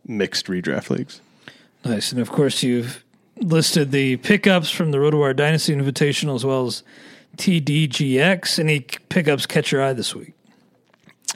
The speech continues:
Speaker 1: Uh,
Speaker 2: 'Cause I'm looking at Sir Anthony Dominguez, and I, I got my, my senses up.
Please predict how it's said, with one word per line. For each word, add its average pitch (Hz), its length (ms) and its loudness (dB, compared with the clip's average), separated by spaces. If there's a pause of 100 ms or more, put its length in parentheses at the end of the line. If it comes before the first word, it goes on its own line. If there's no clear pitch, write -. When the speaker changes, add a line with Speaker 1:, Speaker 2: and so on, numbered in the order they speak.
Speaker 1:
Uh, 127 520 6
Speaker 2:
'Cause 123 120 -2
I'm 185 180 6
looking 220 220 4
at 175 100 4
Sir 160 220 2
Anthony 160 380 2
Dominguez, 127 680 2
and 127 160 -2
I, 156 320 0 (100)
I - 60 -8
got 214 180 0
my, 139 440 0 (720)
my 131 80 0
senses 127 580 -2
up. 127 180 -6